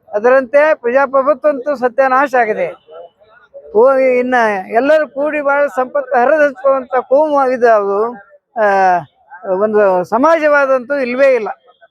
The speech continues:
ಅವೆಲ್ಲವೂ ಕೂಡ ಉಳ್ಳವರಿಗಿದೆ, ದುಡ್ಡಿದ್ದವರಿಗಿದೆ, ಶ್ರೀಮಂತರಿಗಿದೆ.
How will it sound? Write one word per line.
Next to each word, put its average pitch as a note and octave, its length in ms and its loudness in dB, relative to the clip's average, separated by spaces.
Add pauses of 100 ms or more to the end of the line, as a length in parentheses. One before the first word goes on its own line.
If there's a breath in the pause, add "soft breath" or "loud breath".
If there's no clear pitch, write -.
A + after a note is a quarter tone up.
(180)
ಅವೆಲ್ಲವೂ D#4 640 0
ಕೂಡ C#4 220 -2 (140)
ಉಳ್ಳವರಿಗಿದೆ, C#4 1000 -2 (420)
ದುಡ್ಡಿದ್ದವರಿಗಿದೆ, C4+ 840 0
ಶ್ರೀಮಂತರಿಗಿದೆ. C4+ 960 -2